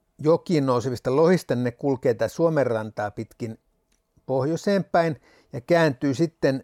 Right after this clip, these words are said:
merenkurkusta ala-, ala-, alamäkeen tulemaan niihin, tota, esimerkiksi niin kuin Ljunga, niin ne pystyisi tekemään tämmöisen. Ja osa menee sitten sitä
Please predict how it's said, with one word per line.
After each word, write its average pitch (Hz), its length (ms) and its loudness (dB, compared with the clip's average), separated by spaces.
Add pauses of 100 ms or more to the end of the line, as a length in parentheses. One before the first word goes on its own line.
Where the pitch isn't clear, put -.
merenkurkusta 135 1000 0
ala-, 131 220 4 (320)
ala-, 139 280 2 (280)
alamäkeen 123 800 -2 (340)
tulemaan 120 520 0
niihin, 113 320 -4
tota, 113 340 -2 (520)
esimerkiksi 117 360 -6
niin 180 80 -2
kuin 170 220 2
Ljunga, 165 340 4
niin 123 180 2
ne 120 60 0
pystyisi - 480 -8
tekemään 113 480 -4
tämmöisen. 113 420 -8
Ja 131 120 -4
osa 170 200 0
menee 135 320 -2
sitten 127 180 -12
sitä 123 180 -6